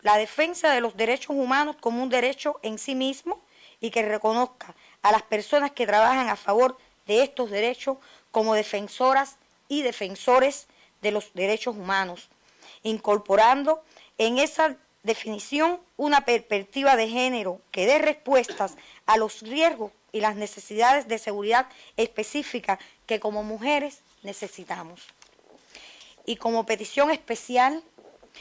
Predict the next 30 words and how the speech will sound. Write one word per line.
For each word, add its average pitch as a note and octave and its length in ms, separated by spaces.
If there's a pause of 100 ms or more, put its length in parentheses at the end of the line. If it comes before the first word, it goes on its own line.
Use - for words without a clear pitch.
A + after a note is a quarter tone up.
(140)
en A3 200
nombre D4 280
del C4 140
movimiento B3 760 (120)
Damas B3+ 340
de A3+ 120
Blanco B3 380
Laura A#3+ 400
Poyán, A3+ 460 (640)
que A3 120
representamos G#3 1000
hoy A3 220
aquí, C4 340 (840)
le A3+ 100
solicitamos C4+ 840 (300)
a A3 100
la A3 120
Comisión A#3 440
Interamericana C4 840
de A#3 80
Derechos A#3+ 380
Humanos A#3 540 (480)
que B3 140
se B3+ 140
pronuncie D4 540
este D#4 220
viernes D4 420
primero B3+ 420
de C4 120
noviembre B3+ 680